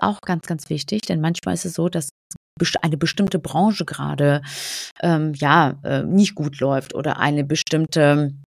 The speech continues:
bestimmtes Land gerade oder bestimmte Assetklasse, ja. Also bitte, äh, vermeide es, irgendwie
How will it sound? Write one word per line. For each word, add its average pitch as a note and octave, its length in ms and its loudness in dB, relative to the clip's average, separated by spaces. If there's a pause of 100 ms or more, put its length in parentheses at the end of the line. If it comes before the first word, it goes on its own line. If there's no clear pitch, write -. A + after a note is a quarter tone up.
(520)
bestimmtes D3+ 480 -4
Land D#3+ 400 2
gerade D3 260 -4
oder C#3+ 160 0
bestimmte C#3+ 460 -4
Assetklasse, D3+ 680 0
ja. C#3+ 260 2 (320)
Also D3+ 220 2
bitte, C#3+ 500 0 (160)
äh, - 580 -14
vermeide E3 580 6
es, E3+ 160 2
irgendwie D3+ 380 -2